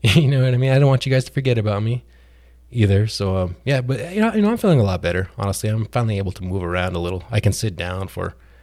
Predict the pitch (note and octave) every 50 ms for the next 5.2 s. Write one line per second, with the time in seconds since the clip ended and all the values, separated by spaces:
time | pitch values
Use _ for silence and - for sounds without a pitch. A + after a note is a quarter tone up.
0 | - - - - G2+ G2+ G2 F#2+ F2 - - F2 F#2+ G2 F#2 F2+ F#2+ F#2+ F#2+ -
1 | - E2+ F2+ F2 - - F#2+ F#2+ G2 F#2 F#2 F#2 E2+ D#2 - - - - - F2+
2 | F2 F2+ F#2 - - - - - - - - G2+ F#2+ F#2 F#2+ G2 G2 E2+ F#2 A#2+
3 | C#3 C#3+ D#3 C3+ E2+ - - - C3 C3 - - C3 B2 A2+ A#2 G#2 A2 G#2+ G#2
4 | - G2+ F2 - - A#2 G2+ - A2+ A2 G#2+ - - G#2 G2 F#2+ - C3+ C3+ C#3
5 | C3 - - -